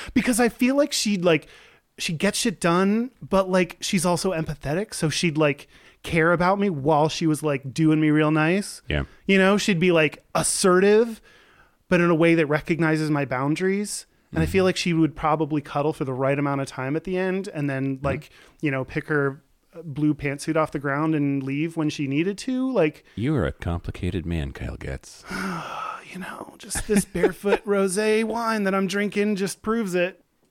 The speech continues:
Speaker 1: Oh, I'm also always embarrassed when I'm into cartoons.
Speaker 2: Really?
Speaker 1: Yeah, that's a little bit embarrassing.
Speaker 2: Is that a celebrity?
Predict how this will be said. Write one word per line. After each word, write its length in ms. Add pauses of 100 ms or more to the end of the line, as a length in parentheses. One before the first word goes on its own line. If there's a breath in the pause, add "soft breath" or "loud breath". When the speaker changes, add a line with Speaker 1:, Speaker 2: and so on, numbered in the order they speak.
(200)
Speaker 1:
Oh, 140
I'm 160
also 380
always 400
embarrassed 480
when 100
I'm 100
into 200
cartoons. 720 (920)
Speaker 2:
Really? 320 (760)
Speaker 1:
Yeah, 120
that's 280 (500)
a 40
little 160
bit 120
embarrassing. 560 (240)
Speaker 2:
Is 80
that 140
a 40
celebrity? 640